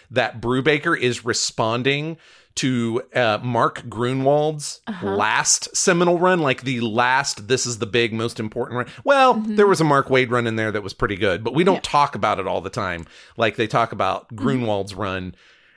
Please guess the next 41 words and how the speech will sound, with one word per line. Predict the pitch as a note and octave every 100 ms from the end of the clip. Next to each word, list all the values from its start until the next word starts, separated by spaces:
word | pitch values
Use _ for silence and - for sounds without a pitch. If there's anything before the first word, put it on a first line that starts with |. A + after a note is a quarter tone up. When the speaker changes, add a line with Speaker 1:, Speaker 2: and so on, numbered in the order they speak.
| _
Speaker 1:
And, | B2+ B2+ B2
and | C3 B2
Brubaker | A#2+ G#3 F#3+ D#3 C#3
is | A#2+
really | C3 A#2+
vibing | G#2+ A2 G2+ G2+
off | F#2+
a | G#2
lot | G2+
of | F#2+ F#2 _
what | - A2
Gruenwald | G#2 A2+ G#2+ G2 G#2+
did, | D3 A#2 B2+
which | D#3+ -
involved | C#3+ C#3+ A#2 D#3+ A2 A2 A#2+ - _ _ _ _ _ _ _
Jack | G2+ A2 G2 -
Monroe. | F#2+ B2+ F3 F#3+ G3
It | G3 B2
involved | A2+ A2+ A2+ G#2 G2
Red | A2 G#2 G2
Skull | - A2+
getting | G#2+ A2 G2+ G2 F#2+
a | G#2
clone | - A2 G2+
of | -
Captain | G2 F#2 G2
America's | F#2 F2 - F#2
body. | F#2+ C#3+ D3+ C#3
Like, | B2 A#2+
there's | F#3
just | D3 C#3
a | A#2
lot | G#2 G#2+
of | F#2
this | F2 - -
Speaker 2:
Right. | D#3+ E3 A#2 F#2+ -
Mm-hmm. | F#3+
Speaker 1:
that | C3 A#2
is | A#2
reflected | F#2+ - A2 A2 G2+
here. | A#2+ F#2+